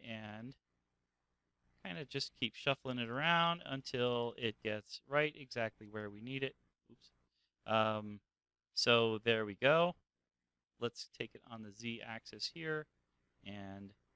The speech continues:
well, that's, that's kinda thick. Let's get rid of that. Let's, there we go. Let's go on here and then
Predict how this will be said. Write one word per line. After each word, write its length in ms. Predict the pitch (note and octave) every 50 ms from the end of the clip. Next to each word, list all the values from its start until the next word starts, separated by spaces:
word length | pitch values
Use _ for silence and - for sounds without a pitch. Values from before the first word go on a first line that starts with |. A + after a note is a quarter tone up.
| _ _ _ _ _ _ _ _ _ _ _ _ _ _ _ _ _ _ _ _ _ _ _ _ _ _ _ _ _ _ _ _ _ _ _ _ _ _ _
well, 120 | F#2 F#2 F2+
that's, 220 | G2+ A#2 - - _ _ _
that's 140 | G2+ - - _
kinda 160 | G#2 F#2 E2+ _ _ _
thick. 140 | - F#2 - _ _ _ _ _ _ _ _ _ _ _
Let's 200 | F#2+ F#2 F#2 _ _ _ _
get 100 | - _ _
rid 100 | G2 F#2+
of 60 | F#2 F#2+
that. 220 | F#2+ G2 G2 G2+ _ _ _
Let's, 280 | G2+ _ _ _ - _ _ _ _ _ _ _ _ _ _ _ _ _ _ _ _ _ _ _ _ _ _ _ _ _ _ _ _ _
there 100 | F#2+ F2+ F2+
we 160 | F2 - F#2+
go. 80 | F#2+
Let's 1600 | G2+ G2+ _ _ _ _ _ _ _ _ _ _ _ _ _ _ _ _ _ _ _ _ _ _ _ _ _ _ _ _ _ _ -
go 160 | A#2+ A2+ A#2
on 140 | A#2 A2+ A2
here 420 | - - G#3 A3 G#3 G3+ G#3 A3+ -
and 260 | B2+ C3+ B2+ A#2+ A#2
then 720 | A#2+ A#2+ A#2 A#2 A#2 A#2 A#2 A#2 A#2+ C3 D3+ F3 G3 A3